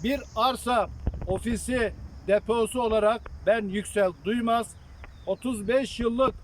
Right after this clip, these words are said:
tecrübem ile sizleri mutlu olmanız için,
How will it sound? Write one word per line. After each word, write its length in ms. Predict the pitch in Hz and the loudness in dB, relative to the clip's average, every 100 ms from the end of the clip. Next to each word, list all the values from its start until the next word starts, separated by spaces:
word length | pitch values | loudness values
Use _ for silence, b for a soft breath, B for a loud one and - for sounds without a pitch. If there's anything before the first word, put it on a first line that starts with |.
| - - - - | -16 -16 -18 -6
tecrübem 600 | 196 202 180 214 269 269 - - | 0 0 0 0 2 2 -4 0
ile 360 | 202 214 233 220 - - - - - - | 4 4 4 -4 -10 -12 -14 -20 -20 -14
sizleri 640 | 180 214 208 233 240 247 233 - - - - | -6 -6 0 0 0 -2 -6 -14 -20 -20 -8
mutlu 360 | 165 214 220 247 | -4 -2 -2 0
olmanız 600 | 240 233 240 233 208 240 | 0 2 2 0 -2 -4
için, 400 | - 226 240 | 0 2 2